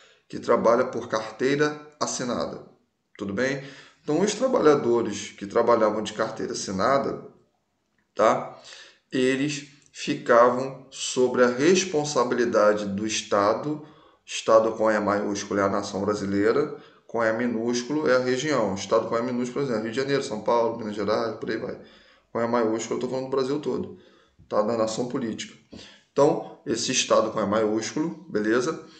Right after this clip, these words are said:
Eles ficavam sendo responsáveis por assegurar e zelar para o tratamento desses indivíduos.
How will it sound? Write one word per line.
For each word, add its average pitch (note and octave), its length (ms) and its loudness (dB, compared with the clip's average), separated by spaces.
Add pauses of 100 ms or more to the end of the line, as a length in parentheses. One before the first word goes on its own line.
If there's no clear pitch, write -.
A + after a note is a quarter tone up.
(300)
Eles C3 240 0
ficavam C#3+ 440 -2
sendo C#3 260 -4
responsáveis D3 1600 -2 (540)
por A#2+ 200 2
assegurar B2 1080 2 (1400)
e C3 100 0
zelar A#2+ 800 2 (520)
para A#2+ 160 8
o A#2+ 40 2
tratamento A#2+ 520 2
desses A#2+ 280 -2
indivíduos. A#2+ 760 -4